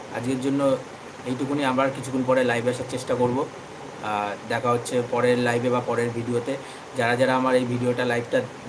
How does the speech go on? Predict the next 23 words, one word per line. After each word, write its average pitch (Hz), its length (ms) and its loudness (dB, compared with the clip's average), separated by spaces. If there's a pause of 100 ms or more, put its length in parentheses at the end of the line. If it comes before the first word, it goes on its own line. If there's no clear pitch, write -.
দেখছো 123 380 -2
বা 120 140 2
দেখে, 113 260 -2
আহ, 117 580 -2
দেখবে, 120 340 -2 (260)
তাদেরকে 120 500 0
বলবো 120 360 0
একটা 123 220 -4
করে 131 180 6
লাইক 123 340 2
করে 139 160 2
দিও, 135 400 0
শেয়ার 135 200 2
করে 135 200 0
দিও, 135 220 0
সাবস্ক্রাইব 135 500 0
করে 131 120 4
দিও 127 100 2
আমাদের 127 240 2
চ্যানেলটিকে। 120 640 -2
আর 113 180 -2
পাশে 120 220 -2
থেকো, 123 280 0